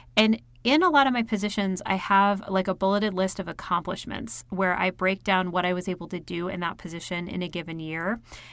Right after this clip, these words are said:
And that is the first place where you might see some of my writing show up, because in some of my positions, writing has, and publishing has been kind of a requirement of that position. So I would say, like, I,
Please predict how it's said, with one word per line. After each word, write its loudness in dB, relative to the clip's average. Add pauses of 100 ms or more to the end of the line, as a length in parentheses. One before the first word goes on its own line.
And 4
that 6
is 0
the -2
first -2
place 0
where -2
you 0
might -2
see -2
some -4
of -6
my -6
writing -6
show -6
up, -4
because -2
in -4
some 0
of 2
my 2
positions, -6 (400)
writing 4
has, -2
and 2
publishing 0
has 0
been -2
kind 0
of -4
a -2
requirement 0
of -8
that -6
position. -8 (300)
So 4
I 4
would 0
say, 2
like, -2
I, 0